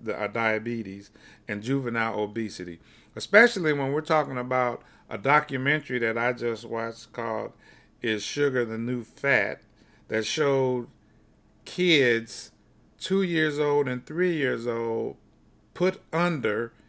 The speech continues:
in surgery, anesthesia, having rotted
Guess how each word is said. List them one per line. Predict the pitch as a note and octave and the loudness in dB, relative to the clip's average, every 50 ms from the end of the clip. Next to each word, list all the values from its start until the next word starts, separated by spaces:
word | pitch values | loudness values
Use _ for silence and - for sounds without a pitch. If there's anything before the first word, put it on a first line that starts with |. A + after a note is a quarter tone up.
| _ - _ _ | _ -20 _ _
in | C3+ C3 B2 A#2+ | -4 -4 -2 -4
surgery, | A2+ - - - E3+ F3 F3+ E3+ C#3 C#3 B2 B2 A#2+ A#2+ - - - | -6 -6 2 6 8 8 8 6 4 0 -2 0 0 -2 -2 0 2
anesthesia, | B2+ D3 D#3+ F3 F3+ E3+ - - F#3+ F3+ F3 E3 C#3 A#2+ A#2 A2+ A2 A#2+ - - - - - - _ _ | 2 2 2 2 -2 -4 -6 -4 -4 -2 -2 -2 -4 -2 -2 -2 -2 -2 -6 -10 -20 -20 -20 -20 _ _
having | - C#3 D3+ E3 E3 D3 C#3+ C3+ B2+ | 0 4 6 6 6 6 4 2 0
rotted | A#2+ A2+ A2+ A#2+ C3 D3 D#3+ E3+ F3 F3+ F3+ F3 - - | -2 -2 2 4 8 8 8 8 8 4 2 0 -4 -10